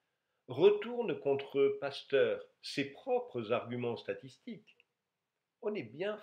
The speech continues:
forcé d'écouter, non ? Il s'agit d'Auguste Luto. Cet Auguste Luto a repris l'ensemble des statistiques publiées par Pasteur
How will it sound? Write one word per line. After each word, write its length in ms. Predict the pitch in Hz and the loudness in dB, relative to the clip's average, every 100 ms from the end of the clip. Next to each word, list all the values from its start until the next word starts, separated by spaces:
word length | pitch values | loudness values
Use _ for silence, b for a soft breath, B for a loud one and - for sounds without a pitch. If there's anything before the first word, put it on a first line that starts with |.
| - | -6
forcé 400 | 131 - - 208 | -6 -6 -8 -8
d'écouter, 680 | 147 120 117 - 147 180 151 | -8 -12 -12 -10 -6 -4 -4
non ? 340 | 95 110 147 _ _ _ _ _ _ _ _ _ _ _ _ _ _ _ _ _ _ _ _ _ _ _ _ _ _ _ _ | -8 -10 -12 _ _ _ _ _ _ _ _ _ _ _ _ _ _ _ _ _ _ _ _ _ _ _ _ _ _ _ _
Il 160 | - - | -12 -10
s'agit 460 | - 220 226 254 | 2 2 4 -4
d'Auguste 640 | 143 160 208 190 262 - - | 0 2 2 0 -4 -4 -4
Luto. 640 | 131 156 170 _ 95 78 _ _ _ _ _ _ _ _ | -4 -4 -8 _ -16 -16 _ _ _ _ _ _ _ _
Cet 320 | - 165 165 | 0 0 4
Auguste 420 | 202 214 269 - 170 | 0 2 -4 0 0
Luto 520 | 156 165 - 277 240 | 0 -4 -6 4 4
a 120 | 165 | 6
repris 360 | 185 196 254 254 | 2 0 -4 0
l'ensemble 840 | 202 220 208 - 202 233 247 175 | 2 2 0 -2 0 -2 -2 -4
des 120 | 147 | -4
statistiques 760 | 135 175 170 143 - - 233 _ | 0 -2 -2 -10 -12 -12 -12 _
publiées 460 | 165 131 135 208 | -8 -6 -4 -4
par 280 | - 165 - | -2 -4 -2
Pasteur 640 | 139 - - 107 113 - | -2 -2 -6 -2 0 0